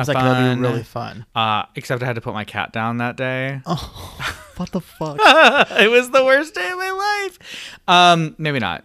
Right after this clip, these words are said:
Speaker 2: but close. Um, <laughs> very sad. Um, but we, I, in my last year of college, we, I lived with, um, some fun people. We did a lot of parties. We did, like, a toga party. We did, like, a,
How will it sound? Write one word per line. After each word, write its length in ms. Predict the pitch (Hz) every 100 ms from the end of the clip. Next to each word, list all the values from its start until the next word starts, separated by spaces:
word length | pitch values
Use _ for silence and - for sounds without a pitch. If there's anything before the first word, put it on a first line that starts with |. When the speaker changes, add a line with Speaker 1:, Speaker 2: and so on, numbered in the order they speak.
| -
Speaker 2:
but 360 | 143 143 _ -
close. 480 | 107 64 - - _ _ _ _ 143
Um, 560 | 143 135 131 123 117 _ _ _ -
<laughs> 760 | - - _ _ - _ _
very 260 | 127 117 110
sad. 340 | - 57 117 _ _ _ -
Um, 540 | 143 135 131 127 120 117 _
but 440 | 139 135 127 113 _ _ _ _ _ _ _ _ _ -
we, 540 | 156 160 156 147 147
I, 100 | 147
in 300 | 156 165 160
my 100 | 143
last 380 | 135 131 139 -
year 100 | 139
of 80 | 120
college, 360 | 127 117 117 110
we, 340 | 117 117 120
I 100 | 123
lived 200 | 120 117
with, 280 | 131 - - 120
um, 480 | 110 104 107 104 110 - _
some 220 | - 131 127
fun 200 | 127 123
people. 520 | 127 120 113 113 101
We 140 | 117
did 120 | 110 110
a 40 |
lot 160 | 104 101
of 60 |
parties. 680 | - 117 120 131 123 117 123
We 100 | 113
did, 120 | 104
like, 120 | 98
a 80 | 101
toga 340 | 98 170 165 165
party. 440 | 160 160 151 147
We 120 | 131
did, 160 | 113 104
like, 200 | 101 101
a, 320 | 92 90 104